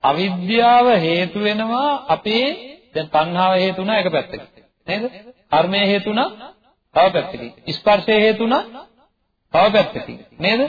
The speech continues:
මං ස්පර්ශය ගැන කිව්වා. ස්පර්ශය නැත්තම් වේදනාවක් ඇති වෙන්නේ නෑ. ඒ මදිවට කර්මයක් හේතු වුණා. ඒ මදිවට තණ්හාවක් හේතු වුණා. ඒ මදිවට තව මොකක්ද එකතු වෙන්නේ? අවිද්‍යාව එකතු වෙනවා පින්නත්.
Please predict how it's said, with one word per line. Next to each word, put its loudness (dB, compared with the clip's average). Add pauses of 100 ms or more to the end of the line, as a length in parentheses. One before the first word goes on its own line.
(280)
මං -8
ස්පර්ශය 0
ගැන 0
කිව්වා. 0
ස්පර්ශය 0
නැත්තම් -2
වේදනාවක් 0
ඇති -2
වෙන්නේ -2 (520)
නෑ. -8
ඒ -4
මදිවට -4
කර්මයක් -2
හේතු -6
වුණා. -14 (120)
ඒ -8
මදිවට -2 (880)
තණ්හාවක් 0
හේතු -6
වුණා. -8 (580)
ඒ -4
මදිවට -6 (560)
තව -2
මොකක්ද -4
එකතු -8
වෙන්නේ? -8 (680)
අවිද්‍යාව -2
එකතු -6
වෙනවා -6
පින්නත්. -12